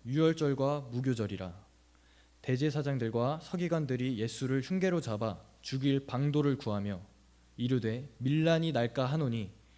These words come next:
명절에는 하지 말자.' 하더라." 위의 말씀을 보면 지금은 이제 유월절과 무교절, 이제 이스라엘의 명절 이틀 전입니다.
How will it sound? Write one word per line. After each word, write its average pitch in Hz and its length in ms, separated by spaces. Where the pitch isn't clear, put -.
명절에는 135 720
하지 165 320
말자.' 107 420
하더라." 98 340
위의 185 240
말씀을 170 560
보면 131 400
지금은 156 640
이제 104 420
유월절과 151 560
무교절, 123 560
이제 107 160
이스라엘의 135 560
명절 143 580
이틀 147 420
전입니다. 113 640